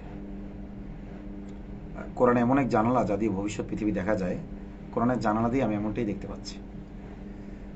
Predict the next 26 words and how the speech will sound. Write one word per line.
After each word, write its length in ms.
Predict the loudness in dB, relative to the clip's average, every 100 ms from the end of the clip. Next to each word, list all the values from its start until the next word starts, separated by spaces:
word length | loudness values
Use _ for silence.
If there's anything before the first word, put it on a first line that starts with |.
| 0
তো 100 | 4
ভারতে 340 | 6 6 6
যদি 160 | 4 2
শুভবুদ্ধির 500 | 4 4 4 4 4
উদয় 260 | 6 8
হয়, 180 | 8 6
তাহলে 220 | 4 4
ভারতের 380 | 4 4 4 2
এই 60 | 2
গোলামদেরকে 580 | 4 6 6 4 2
যেন 140 | 0 2
ভারত 200 | 2 2 2
বলে 180 | 4
দেয় 180 | 4 2 -2 -8 -10 -10 -10 -10 -10 -10 -10 -8 0
যে, 60 |
"এত 140 | 2 4
বাড়াবাড়ি 360 | 6 6 4
তোমরা 200 | 2 0
করো 240 | 0 0 2
না 100 | 2
আমাদের 200 | 2 2
পক্ষ 220 | -2 -2
নিয়ে।" 220 | 0 0 0 -4 -10 -10 -10 -10 -8 0
আর 140 | 2
যদি 180 | 4 2
ভারত, 340 | 6 6 6